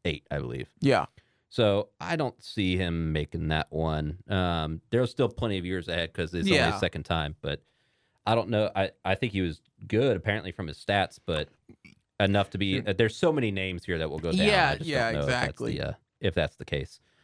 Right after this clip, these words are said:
Speaker 1: Um, next up, Jared Allen.
Speaker 2: Now, I re-, now that is, that's a special place for me 'cause every time he got a sack, he did the, the calf rope thing, and I did it too,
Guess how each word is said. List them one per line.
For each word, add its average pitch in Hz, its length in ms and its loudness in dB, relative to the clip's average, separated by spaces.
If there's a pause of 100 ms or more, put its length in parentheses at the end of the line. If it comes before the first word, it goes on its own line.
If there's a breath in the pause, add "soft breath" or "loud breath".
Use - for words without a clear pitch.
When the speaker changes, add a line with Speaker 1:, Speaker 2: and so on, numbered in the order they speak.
(160)
Speaker 1:
Um, 90 460 2
next 117 280 0
up, 104 240 0
Jared 147 380 0
Allen. 78 400 -8 (140)
Speaker 2:
Now, 160 200 6
I 156 200 4
re-, 190 240 -2
now 139 240 -2
that 147 340 -2
is, 170 120 -6
that's 160 220 -2
a 165 60 -20
special 180 380 -2
place 190 260 0
for - 80 -8
me 151 60 2
'cause 139 160 -4
every 156 180 0
time 156 180 2
he 160 60 0
got 151 180 2
a 147 60 -2
sack, 147 300 0
he 135 100 -4
did 135 220 -2
the, 131 200 2 (360 soft breath)
the 117 100 -4
calf 165 420 2
rope 131 240 0
thing, 127 180 -2
and 127 80 0
I 135 140 4
did 147 160 -2
it 139 160 -6
too, 143 340 2